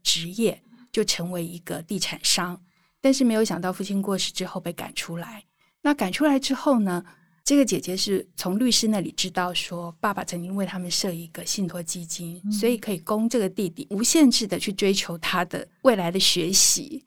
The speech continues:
Speaker 1: 姐姐当然就希望能够善尽姐姐的责任，把弟弟的教育做到最好，所以选择最贵的学校，然后让他受最好的教育。弟弟就没有办法如愿成为一个地产商，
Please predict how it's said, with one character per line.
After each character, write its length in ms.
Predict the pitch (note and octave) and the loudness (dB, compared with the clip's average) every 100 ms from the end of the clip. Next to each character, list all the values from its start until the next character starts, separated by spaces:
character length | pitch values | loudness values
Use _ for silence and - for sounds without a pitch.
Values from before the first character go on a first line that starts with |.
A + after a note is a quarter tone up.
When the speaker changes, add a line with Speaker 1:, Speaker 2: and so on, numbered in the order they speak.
| - | 2
Speaker 1:
姐 140 | G3+ | 2
姐 120 | F3 | 4
当 160 | G3+ B3 | 6 6
然 160 | B3+ A3+ | 6 4
就 120 | B3+ | 4
希 240 | - - | 2 2
望 280 | B3+ A3+ F3+ - | 4 4 4 -4
能 160 | G3 G#3 | -2 2
够 180 | C#4 C4+ | 4 6
善 340 | - D4+ A#3+ | 8 8 8
尽 380 | G3+ B3 F#3+ - | 6 4 2 0
姐 120 | - F#3+ | -6 -4
姐 140 | F#3+ | -2
的 100 | G3 | -2
责 300 | G3 - F3 | -2 -2 -2
任， 260 | G#3+ G#3+ - _ _ - _ | 0 0 0 _ _ -20 _
把 160 | F3 D#3+ | -4 -2
弟 160 | - | 0
弟 140 | A3+ E3 | 0 -2
的 80 | E3 | -2
教 260 | A3+ F#3 | 0 0
育 80 | F3+ | -2
做 180 | F3 F#3+ | -6 -6
到 140 | F3+ | -6
最 240 | F3 G3+ E3+ | -4 -4 -4
好， 340 | - - - _ - | -4 -6 -10 _ -14
所 180 | - C4 | 0 2
以 100 | A3 | 2
选 320 | - - F3 | 0 2 0
择 180 | F3 F#3+ | 0 -4
最 220 | F#3+ C#4+ | 4 4
贵 200 | A#3+ A#3+ | 6 4
的 80 | F3+ | 4
学 240 | G3 - F3 | 2 -2 -2
校， 240 | - F#3+ - _ - - | -4 -4 -10 _ -20 -10
然 100 | F3 | -6
后 160 | E3+ G#3+ | -2 0
让 160 | A3 G#3+ | 0 0
他 100 | G#3+ | 2
受 220 | A#3+ F#3+ | 2 2
最 180 | F#3+ F#3+ | 2 2
好 200 | - - | 0 -6
的 100 | - | -6
教 300 | - F#3 F#3+ | -6 -6 -8
育。 180 | E3 - | -12 0
弟 100 | E4 | 2
弟 100 | C4 | 4
就 120 | C4+ | 4
没 120 | A#3+ | 4
有 60 | G#3+ | 4
办 180 | G3+ F#3+ | 2 -2
法 120 | F#3 | -4
如 200 | F3+ F3+ | -8 -6
愿 220 | G3 F#3+ | -4 -4
成 180 | F#3 F3 | -4 -6
为 140 | F3 | -8
一 20 | F3 | -8
个 120 | F#3 | -8
地 120 | G3+ | -4
产 240 | F#3 E3 | -4 -4
商， 320 | - - F3 | -2 -2 -2